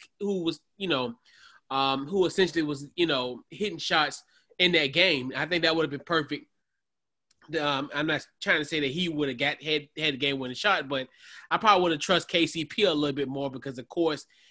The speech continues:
he's been in there. But he, but Danny Green's a shooter, and shooters gonna shoot. And hey, he, you know, it didn't happen, but,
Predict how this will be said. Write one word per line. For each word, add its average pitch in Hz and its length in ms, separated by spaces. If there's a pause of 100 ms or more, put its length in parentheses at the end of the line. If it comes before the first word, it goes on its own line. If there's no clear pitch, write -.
(140)
he's 165 280
been 165 180
in 170 80
there. 143 120
But 165 200
he, 196 240 (280)
but 170 140
Danny 214 200
Green's 226 260
a 240 40
shooter, 226 340
and 127 200
shooters 202 320
gonna 196 180
shoot. 214 460
And 202 80
hey, 156 380 (480)
he, 175 400
you 185 100
know, 143 140
it 139 120
didn't 190 220
happen, 190 720
but, 143 220